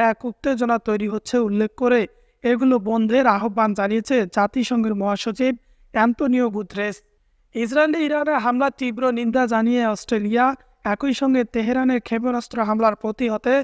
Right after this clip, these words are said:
যুক্তরাষ্ট্র ও ইসরায়েলের প্রশংসা করেছে অস্ট্রেলিয়ার প্রধানমন্ত্রী অ্যান্তনি অ্যালবানিজ। এছাড়াও ইসরায়েলে ইরানের ক্ষেপণাস্ত্র হামলার কঠোর সমালোচনা করেছে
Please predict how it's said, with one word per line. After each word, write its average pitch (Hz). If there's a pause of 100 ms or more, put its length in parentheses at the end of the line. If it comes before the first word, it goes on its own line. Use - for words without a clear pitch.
(340)
যুক্তরাষ্ট্র 247
ও 254
ইসরায়েলের 233
প্রশংসা 240
করেছে 208
অস্ট্রেলিয়ার 226
প্রধানমন্ত্রী 208 (480)
অ্যান্তনি 262
অ্যালবানিজ। 220 (640)
এছাড়াও 277 (120)
ইসরায়েলে 262 (100)
ইরানের 254
ক্ষেপণাস্ত্র 240
হামলার 220
কঠোর 220
সমালোচনা 214
করেছে 220